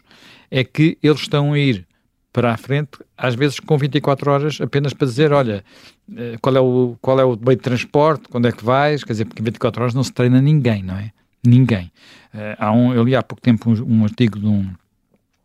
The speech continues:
general americano que foi responsável pela, pelo recrutamento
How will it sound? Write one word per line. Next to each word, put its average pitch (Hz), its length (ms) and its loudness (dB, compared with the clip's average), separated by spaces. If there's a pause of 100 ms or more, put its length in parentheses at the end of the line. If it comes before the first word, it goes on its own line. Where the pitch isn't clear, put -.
(140)
general 120 360 4
americano 110 560 2 (420)
que - 60 -14
foi 139 100 2
responsável 113 680 -2
pela, 113 380 -2 (200)
pelo 131 120 2
recrutamento 110 760 -4